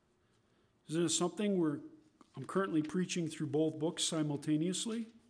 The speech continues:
It's amazing how they interact with one another. Because as I said before, who was the individual that's instructing them what to write? Starting with the,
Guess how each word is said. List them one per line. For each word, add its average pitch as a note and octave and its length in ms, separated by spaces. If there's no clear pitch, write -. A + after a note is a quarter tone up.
It's - 100
amazing E3+ 400
how D#3+ 220
they E3 100
interact D#3+ 600
with D3 180
one D3 180
another. C#3 460
Because D3+ 240
as D#3 200
I D#3 100
said E3+ 340
before, F3 680
who A3 180
was G3+ 340
the G3+ 240
individual C#3+ 760
that's D3+ 260
instructing E3+ 880
them D3+ 560
what D3 520
to D#3+ 140
write? C#3 560
Starting E3+ 480
with E3 160
the, C3 160